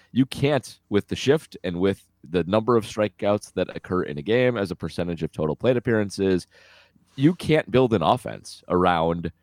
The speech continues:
stringing hits together. It's impossible. And, uh, yeah, it's gonna hurt every team, including the Brewers, that they can't just tank easy home runs.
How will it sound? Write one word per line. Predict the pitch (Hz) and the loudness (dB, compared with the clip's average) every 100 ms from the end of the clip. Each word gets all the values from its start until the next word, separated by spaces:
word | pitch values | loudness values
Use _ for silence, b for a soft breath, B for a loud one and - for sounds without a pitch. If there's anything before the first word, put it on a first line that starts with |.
| _ _ | _ _
stringing | - 117 101 | -4 -2 -2
hits | 95 143 | -2 -4
together. | 80 69 71 | -6 -8 -2
It's | 110 135 - | 0 0 -2
impossible. | 90 78 - - 123 - - - - _ _ _ - | -8 -6 -10 -6 -6 -8 -14 -18 -20 _ _ _ -2
And, | 110 104 104 95 | 0 0 -2 0
uh, | 95 - | 2 2
yeah, | 131 | 2
it's | 113 | 2
gonna | - 131 | 0 0
hurt | 110 123 - 90 | 2 0 0 -4
every | 98 117 | -2 -2
team, | - 82 95 | -2 -4 -4
including | 82 - 101 95 | -6 -2 -2 -2
the | 80 | -2
Brewers, | 92 107 87 110 - _ - | 2 4 2 0 -8 _ -6
that | 87 | -4
they | 90 | -2
can't | 101 - | -4 -6
just | 95 - | -10 -10
tank | - 98 110 101 | -6 -6 -4 -4
easy | 101 98 | -2 0
home | 87 78 | 0 0
runs. | 95 117 71 73 | 0 0 -2 -8